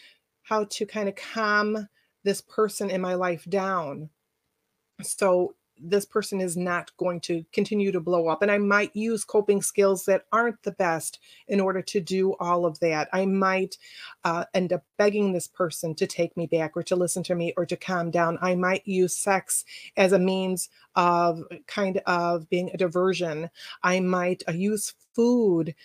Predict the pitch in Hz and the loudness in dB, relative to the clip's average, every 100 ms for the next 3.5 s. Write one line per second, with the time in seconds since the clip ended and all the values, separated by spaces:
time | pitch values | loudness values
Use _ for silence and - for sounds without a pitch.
0 | - _ - 202 185 180 175 170 165 175 | -20 _ 2 6 6 6 4 2 -2 -8
1 | - 185 165 - - - - 190 185 175 | 0 0 -2 -8 -10 -12 -2 -2 0 -2
2 | 175 170 _ _ - - 185 175 170 165 | -4 -8 _ _ -8 0 0 2 0 -2
3 | 165 156 - - - | -2 -2 -4 -8 -12